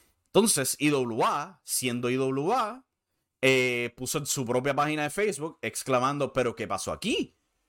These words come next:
Más detalles el sábado veintidós de enero, desde las doce P M, Impacto Total. En un punto de vista, fine. En otro punto de vista, como que, ¿cómo que pero qué, qué pasó aquí? No se supone que ustedes sepan.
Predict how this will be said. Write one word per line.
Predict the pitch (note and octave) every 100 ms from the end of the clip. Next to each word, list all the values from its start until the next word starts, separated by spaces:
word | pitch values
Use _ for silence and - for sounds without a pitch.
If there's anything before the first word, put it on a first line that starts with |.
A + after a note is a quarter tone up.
| _ _ _
Más | - D#3
detalles | F3+ G3 G#3
el | F3
sábado | C3+ D#3 F3+ E3
veintidós | C3+ - B2+ D3 D3+
de | E3
enero, | F#3+ A3+ A3 C4 -
desde | G2+ C#3 C3 C3+
las | A#2+ - - - -
doce | A#2 F3 E3+ F3
P | D3+ D#3
M, | D#3+ D#3
Impacto | B2+ - B2 - B2+
Total. | A2 E2+ C#2 - _ _ _ _ _ _ _ _ _ _ _ _
En | D#2
un | C#3
punto | F3 D#3 F3
de |
vista, | F3 F#3 E3+ C#3
fine. | - G#2+ F#2 D#2 _ _ _ _ _ _ -
En | B2
otro | B2 D#3
punto | D#3 E3+ E3+
de | E3
vista, | E3+ - B2
como | C#3
que, | D3 C#3+ A#2+
¿cómo | G#3+ G4+
que | A#3+
pero | A3+ F3 E3 D#3+
qué, | D3
qué | C3 C3+
pasó | B2+ A#2+ C3+
aquí? | G2+ C3
No |
se | A#3+
supone | D#4 C#4
que | A3+
ustedes | G3+ G3 F#3+
sepan. | - G#3 F3+ B2+